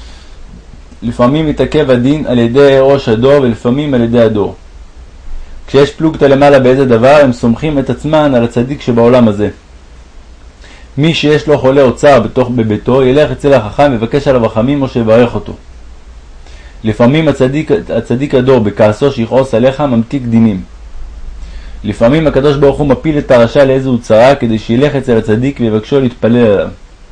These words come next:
כשניתן רשות למשחית, אין מבחין בין צדיק לרשע, ולא עוד אלא שמתחיל מהצדיק.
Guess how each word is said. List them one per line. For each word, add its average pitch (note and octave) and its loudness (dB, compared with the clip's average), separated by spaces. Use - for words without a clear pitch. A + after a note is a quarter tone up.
כשניתן A#2 2
רשות C#3+ -2
למשחית, C3 0
אין D#3 -2
מבחין C3 -2
בין B2 2
צדיק B2 -4
לרשע, A2+ 2
ולא C3+ 4
עוד C3 2
אלא C3 0
שמתחיל A#2+ -2
מהצדיק. G#2+ -2